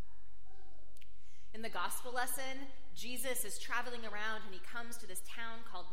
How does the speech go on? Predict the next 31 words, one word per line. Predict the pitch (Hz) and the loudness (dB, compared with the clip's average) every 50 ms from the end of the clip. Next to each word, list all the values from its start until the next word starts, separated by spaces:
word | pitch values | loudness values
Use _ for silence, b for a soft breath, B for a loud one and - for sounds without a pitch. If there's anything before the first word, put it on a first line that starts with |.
| 196 202 | -2 -2
Nain, | 220 220 214 208 202 202 202 175 | -2 -2 -2 0 -2 -2 -2 -2
and | 175 175 | -2 -2
he | - 202 214 190 | 0 0 0 0
encounters | - - - - - 285 294 294 - - 202 175 165 165 175 170 - - B B B B B B | 0 0 0 0 0 0 0 0 -2 -2 -2 -2 -2 -2 -2 -2 0 0 B B B B B B
a | - 214 | 0 0
funeral | - 254 262 277 269 254 202 180 | 0 0 0 0 0 0 0 0
procession. | 165 - 170 - - 135 147 - - - - - - - - - - - - - - - - - - - - - - - - 196 | 0 0 0 0 0 0 0 0 0 0 0 0 0 0 0 0 0 0 0 0 0 0 0 0 0 0 0 0 0 0 0 0
Another | 208 220 226 240 233 220 202 190 185 185 180 185 180 - - 180 185 196 | 0 0 0 0 0 0 0 0 0 0 0 0 0 0 0 -2 -2 0
mother | 208 214 240 226 175 147 135 143 165 214 247 - - - - - - - | 0 0 0 0 0 0 -2 -2 -2 -2 -2 0 0 0 0 0 0 0
has | 196 190 190 - - | 0 0 0 0 0
lost | 185 170 170 165 165 165 - - - - - - - | 0 -2 -2 -2 -2 0 0 0 0 0 0 0 0
her | - 165 160 - | -2 -2 -2 -2
only | 202 196 196 196 185 170 151 139 131 135 139 - - - - - | -2 0 0 0 0 0 0 0 0 0 0 0 0 0 0 0
son. | - - - 196 175 147 127 - - - - - - - - - - - - - - - - - - - - - - - - | 0 -2 -2 -2 -2 -2 -2 -2 0 0 0 0 0 0 0 0 0 0 0 0 0 0 0 0 0 0 0 0 0 0 0
This | - - - | 0 -2 -2
woman | 208 202 196 190 180 175 | -2 -2 -2 -2 -2 -2
is | 180 175 - - | -2 -2 0 0
also | 208 240 269 - - 208 | 0 0 0 0 -2 -2
a | 180 160 151 | -2 -2 -2
widow. | 151 131 127 127 131 147 190 226 233 | -2 -2 -2 -2 -2 -2 -2 -2 0
She | - - - 185 170 175 | 0 0 0 0 -2 -2
has | 180 165 - 170 | -2 -2 -2 -2
lost | 170 175 175 175 180 - - - | -2 -2 -2 -2 0 0 0 0
her | 165 160 - - - | 0 0 0 0 -2
husband, | - 262 277 262 - 190 170 160 160 160 160 B B B B B B B - | -2 -2 -2 -2 -2 -2 -2 -2 -2 0 0 B B B B B B B -2
and | 180 180 185 | -2 -2 -2
she | - - 202 196 190 | 0 0 0 -2 -2
has | 190 185 - - | -2 0 0 0
lost | 208 202 220 247 254 - - - | 0 0 0 0 0 0 0 0
her | 196 180 | 0 0
son, | - - - - 233 226 208 185 175 | 0 0 0 0 0 0 0 0 -2